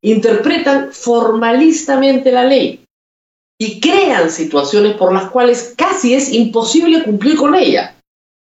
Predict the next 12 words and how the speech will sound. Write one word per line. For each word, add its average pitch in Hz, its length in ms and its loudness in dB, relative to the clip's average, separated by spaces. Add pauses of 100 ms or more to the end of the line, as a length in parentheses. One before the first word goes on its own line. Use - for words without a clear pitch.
(320)
El 196 140 -2
Jurado 226 340 0
Nacional 262 300 -2
de 262 40 -2
Elecciones 262 400 -2
siempre 254 440 -2
ha 220 40 -4
tenido 214 180 -2
un 220 60 -4
criterio 202 400 0
más 196 240 -4
amplio. - 380 -4